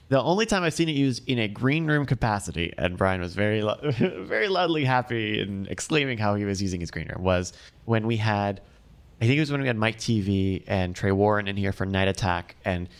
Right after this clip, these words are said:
we were having this long setup. No, is that it? Uh, that was it. Maybe not. There, there was something where we had a bunch of people in studio. Maybe it was Justin and somebody.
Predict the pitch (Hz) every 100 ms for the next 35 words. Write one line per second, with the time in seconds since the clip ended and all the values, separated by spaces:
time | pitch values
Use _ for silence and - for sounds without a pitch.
0 | - - - 98 101 127 110 95 101 117
1 | 123 117 113 - 117 107 - 160 202 139
2 | 117 131 208 - 262 - - - _ _
3 | _ _ _ _ _ _ _ _ _ _
4 | - 190 196 190 190 196 196 - - -
5 | - - - - - - - 107 151 -
6 | 160 - - 254 302 - - - - -
7 | - - - - - - - - - -
8 | - 170 165 165 175 180 233 214 185 175
9 | 175 160 175 170 175 165 147 131 - 113
10 | 110 110 135 202 214 202 - 151 151 -
11 | 180 185 202 196 - 202 214 220